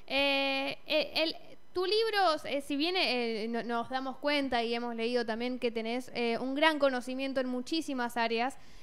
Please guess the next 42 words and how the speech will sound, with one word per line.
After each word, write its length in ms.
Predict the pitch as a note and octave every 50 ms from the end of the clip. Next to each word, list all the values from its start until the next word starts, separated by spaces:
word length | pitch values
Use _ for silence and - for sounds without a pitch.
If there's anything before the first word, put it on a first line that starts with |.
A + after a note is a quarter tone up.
| - -
eh, 500 | - B3+ B3+ B3 A#3+ A#3+ A#3+ A#3+ A#3+ - -
¿el 160 | C4 D4 D4+
libro 500 | F4+ G#4 A4+ A4 G#4 F4+ D#4+ C#4+ - - -
está 320 | C4+ C4+ C4+ - F#4 G4+
dirigido 540 | G4+ F#4+ C#4 D#4 D4+ - E4+ E4+ F#4+ G4 F#4+ E4
a, 340 | D4+ C#4+ - - B3+ B3+ B3+ C4 C4 -
a 140 | - B3 B3+ C4
un 300 | C#4 D4 D#4 D#4+ D#4 D4
cierto 420 | - D#4+ D4+ D4+ D4+ D4+ D4 B3+
público 360 | C4 D4 D4 D4+ D4+ C4 C#4+ C4
específico 680 | A3 - B3+ A#3+ B3 - F4+ - - G4+ F#4 F#4 F#4 F#4 F4 C4
o 80 | - C#4
lo 140 | C4+ C4
puede 240 | B3+ E4 F4 F4 E4
leer 260 | D4+ C#4 C#4 C#4+ D4
cualquier 380 | D4 D4+ C#4 C4 C4 C#4 C#4+ C#4+
persona 520 | - C4+ B3+ - - D4+ D4+ D#4 D#4 D#4
que 140 | C4+ C4+ B3+
por 160 | A#3+ A#3+ A#3+ A#3+
ahí 340 | A#3 A#3+ C4+ C#4+ D4 D4+ - - - - -
simplemente 640 | - - C#4+ C#4+ C#4 C#4+ C#4 C#4 C#4 C#4+ C#4+ C4+ C4+
le 80 | B3 A#3+
da 140 | B3 B3+ B3+
curiosidad 720 | C4 B3+ A#3+ A#3 A#3 - A#3+ A#3+ B3+ C#4 D#4 F4 F#4 -
o 80 | C4 C4+
tiene 200 | C4+ C#4 C#4+ C#4
que 100 | C4 B3+
tener 220 | A#3 B3+ C4 C4+
algún 320 | C4 A#3+ A#3+ A#3 B3 B3 A#3+
conocimiento 580 | B3 A#3+ A#3 A3+ - A#3 A#3+ B3 B3 B3 B3 A#3
previo 280 | A#3+ B3 B3+ C4 B3+
como 180 | A#3+ A#3+ A#3 A3+
para 180 | A3+ A3 G#3+ G#3+
poder 180 | A3+ A#3 A#3+ B3
entender 460 | B3+ B3 A#3 A#3 A3+ A#3 A#3+ B3 B3
los 140 | A#3+ A#3 A#3
puntos 300 | - A#3+ A#3 A#3 A#3 A#3
de 100 | A3+ A3
vista 220 | A#3 A3+ - A#3
que 100 | A3 A3+
vos 100 | A3 A3
planteás? 420 | - A#3 A3 A3 A3+ - A#3 -